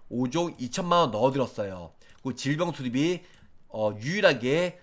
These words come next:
생명 손해보험 통틀어서 임신, 출산, 제왕절개, 요실금, 치액이 보장이 되는 회사가 질병 수술비, 이 매회가 디비밖에 없다. 그래서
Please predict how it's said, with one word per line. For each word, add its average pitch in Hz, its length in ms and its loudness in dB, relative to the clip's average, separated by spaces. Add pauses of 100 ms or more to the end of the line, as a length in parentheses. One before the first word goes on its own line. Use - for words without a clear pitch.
생명 214 400 0
손해보험 185 500 4
통틀어서 175 640 6 (400)
임신, 147 440 -2
출산, 151 500 4 (240)
제왕절개, 127 920 2 (200)
요실금, 131 720 2 (280)
치액이 202 520 2
보장이 147 380 0
되는 131 260 -2
회사가 143 480 4 (280)
질병 165 420 0
수술비, 110 460 -8 (260)
이 123 160 -2
매회가 127 800 2 (220)
디비밖에 147 540 0
없다. - 460 -4 (280)
그래서 175 680 8